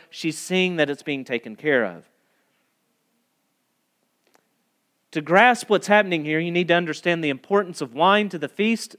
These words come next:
of Mary to the wine, and of Jesus to Mary. So you got something of, of, of wine to the feast, but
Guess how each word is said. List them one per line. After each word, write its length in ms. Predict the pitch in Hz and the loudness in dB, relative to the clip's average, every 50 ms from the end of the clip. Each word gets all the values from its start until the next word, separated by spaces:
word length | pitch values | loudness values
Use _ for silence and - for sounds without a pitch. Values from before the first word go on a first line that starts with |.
| _ _ - | _ _ -2
of 320 | 131 131 127 123 113 _ _ _ _ _ _ _ _ _ _ _ - | 0 0 0 0 -4 _ _ _ _ _ _ _ _ _ _ _ -10
Mary 460 | 131 143 170 196 208 214 208 220 208 | -2 0 2 4 4 4 4 2 0
to 140 | - - 160 | 0 -2 -2
the 80 | 147 | -2
wine, 460 | 143 160 180 196 202 208 208 214 220 220 | 0 2 2 4 4 4 4 4 2 -2
and 160 | - 156 160 | -2 -2 -4
of 120 | 139 123 | -4 -4
Jesus 440 | 120 139 165 190 190 170 185 185 - | -4 -4 -2 -2 -2 -2 -4 -4 -6
to 100 | - 165 | -8 -6
Mary. 480 | 151 151 156 156 139 113 92 85 85 _ _ _ _ _ _ _ _ _ _ _ _ _ _ _ _ _ _ _ _ _ _ _ | -2 0 2 2 2 0 -2 -8 -14 _ _ _ _ _ _ _ _ _ _ _ _ _ _ _ _ _ _ _ _ _ _ _
So 120 | - - 156 | -8 -4 -2
you 80 | 151 | 2
got 200 | 160 214 254 262 | 4 4 4 4
something 380 | - - 254 226 190 226 208 185 | 2 0 0 2 2 2 2 2
of, 220 | 165 147 131 120 | 2 0 -2 -8
of, 440 | - - 123 135 127 120 113 107 - _ _ _ _ _ _ _ _ _ _ _ _ _ _ _ _ _ _ _ _ _ _ _ - | -14 -10 -8 -8 -8 -8 -12 -20 -20 _ _ _ _ _ _ _ _ _ _ _ _ _ _ _ _ _ _ _ _ _ _ _ -16
of 140 | 127 117 120 | -14 -10 -2
wine 360 | 151 180 196 208 208 214 202 | 2 4 6 6 6 4 2
to 100 | 175 165 | -2 -6
the 80 | 147 135 | -6 -2
feast, 280 | - 226 214 185 - | 0 2 0 0 0
but 240 | - 175 - - _ | 0 -2 -2 -2 _